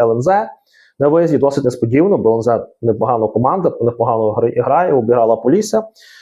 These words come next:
Два нуль Верес молодці, Дукви вроді забив. Є перші голи, є перші три очка. Вітаємо команду з Рівного. Шахтар обіграв два нуль Олександрію. Перший матч нарешті на арені Львів після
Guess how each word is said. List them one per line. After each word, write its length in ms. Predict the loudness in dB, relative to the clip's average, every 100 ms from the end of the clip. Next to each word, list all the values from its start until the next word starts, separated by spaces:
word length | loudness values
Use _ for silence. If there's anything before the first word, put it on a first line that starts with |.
| -20 _
Два 80 | 0
нуль 120 | 2
Верес 280 | 4 2 2
молодці, 460 | 0 0 2 2 2 -2
Дукви 360 | -2 0 2 2
вроді 240 | 2 2
забив. 420 | 2 2 2 2 0 -6 -14 _ _ _ _
Є 180 | 0 2
перші 340 | 2 2 2
голи, 260 | 2 4 4
є 100 | 2
перші 300 | 0 -2 -2
три 140 | 2
очка. 340 | 2 0 -2 -2
Вітаємо 360 | 0 0 0
команду 640 | -2 -2 -2 0 -2 -2 _ -8
з 100 | -2
Рівного. 420 | -2 -2 -4 -6 _ -20 -20 -20 -20 -20 -20 -20 _ _ _
Шахтар 540 | -4 0 4 4 2 -2 -12 -20 _ _ _ _ -2
обіграв 520 | 2 2 4 2 2
два 200 | 0 2
нуль 160 | 2
Олександрію. 600 | 2 2 0 0 4 2
Перший 300 | 2 0 0
матч 200 | -2 0
нарешті 320 | 0 0 0 0
на 100 | 0
арені 440 | 2 2 2 0
Львів 300 | 2 2 0
після 500 | -2 -2 0 0 -2